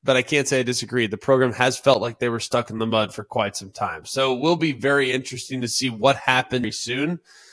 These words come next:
because I would imagine this coaching search is probably already done, and I would imagine it's probably gonna be star-studded. So let's keep it locked in here at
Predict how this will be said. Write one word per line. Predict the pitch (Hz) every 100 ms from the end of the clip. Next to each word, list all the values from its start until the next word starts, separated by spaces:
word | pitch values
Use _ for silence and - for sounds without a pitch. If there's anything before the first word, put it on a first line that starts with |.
| - _ -
because | 123 131
I | 131 147
would | 151
imagine | 139 143 135 131
this | 127
coaching | - 151 139
search | 143 151 135
is | 117 -
probably | - 143 147 165 175
already | 165 165 165
done, | 156 170 190 196 - _ _ _ _ -
and | 127
I | 143
would | 151
imagine | 139 139 123 127
it's | 117
probably | - 135 120 123
gonna | 120 113
be | 107
star-studded. | 107 120 107 - 107 90 80
So | 117 120
let's | 120 139 147
keep | - 175 160
it | 123
locked | 139 139 -
in | 123
here | 120 131 127
at | -